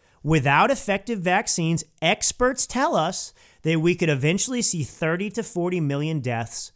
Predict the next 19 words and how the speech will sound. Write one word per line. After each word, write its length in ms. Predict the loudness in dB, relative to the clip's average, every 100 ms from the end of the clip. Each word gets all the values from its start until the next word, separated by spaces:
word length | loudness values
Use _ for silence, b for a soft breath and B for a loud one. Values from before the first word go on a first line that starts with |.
| _ -10
in 120 | -6
the 80 | -4
U 180 | -2 0
S 220 | -2 0
and 100 | 0
more 180 | 0 0
than 100 | -2
nine 240 | -2 -4
hundred 200 | -4 -4
million 320 | -4 -2 -4
around 240 | -6 -6 -6
the 60 |
world, 300 | -2 -2 -2
twelve 300 | -2 -2 -2
percent 260 | -2 -4 -4
of 40 | -4
the 60 |
global 280 | -4 -4 -4
population. 640 | -6 -6 -4 -4 -6 -8